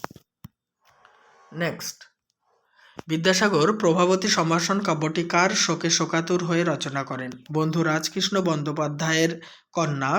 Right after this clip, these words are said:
প্রভাবতীর অকাল মৃত্যুতে শোকাতুর হয়ে রচনা করেন। পরের প্রশ্ন, বিদ্যাসাগর চরিত মানে বিদ্যাসাগর রচিত অতি অল্প হইল আঠারোশো তিয়াত্তর, আবার অতি অল্প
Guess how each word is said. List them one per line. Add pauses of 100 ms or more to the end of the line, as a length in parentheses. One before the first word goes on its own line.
(140)
প্রভাবতীর
অকাল
মৃত্যুতে
শোকাতুর (100)
হয়ে (600)
রচনা
করেন। (640)
পরের
প্রশ্ন,
বিদ্যাসাগর
চরিত (640)
মানে (140)
বিদ্যাসাগর
রচিত (320)
অতি
অল্প
হইল (120)
আঠারোশো (240)
তিয়াত্তর, (180)
আবার
অতি
অল্প